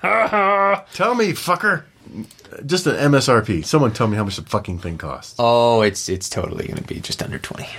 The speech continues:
Speaker 2: You wait and see.
Speaker 1: I have a heart. I can't. I can't.
Speaker 2: Uh-huh. Yeah, and yet?
Speaker 1: I can't.
Speaker 2: And yet?
Speaker 1: And yet? What?
Speaker 2: And yet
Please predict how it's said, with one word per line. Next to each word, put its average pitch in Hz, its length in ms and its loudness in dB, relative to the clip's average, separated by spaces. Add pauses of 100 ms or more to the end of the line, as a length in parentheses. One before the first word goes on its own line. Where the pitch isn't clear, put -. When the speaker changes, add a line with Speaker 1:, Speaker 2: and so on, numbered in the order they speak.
(200)
Speaker 2:
You 50 120 -2
wait - 140 -2
and - 80 -14
see. - 100 0
Speaker 1:
I - 60 2
have 226 380 -4
a 202 80 0
heart. 240 500 -8
I 190 120 -4
can't. 214 540 -2
I 170 100 -4
can't. 113 320 -2
Speaker 2:
Uh-huh. 262 220 2 (300)
Yeah, 143 260 2
and 120 200 0
yet? 127 400 0 (540)
Speaker 1:
I - 160 -6
can't. 185 580 -4 (800)
Speaker 2:
And 95 180 0
yet? - 520 -2
Speaker 1:
And 170 380 0 (280)
yet? 190 320 -2 (1300)
What? 165 380 -6 (480)
Speaker 2:
And 90 300 -2
yet 147 500 0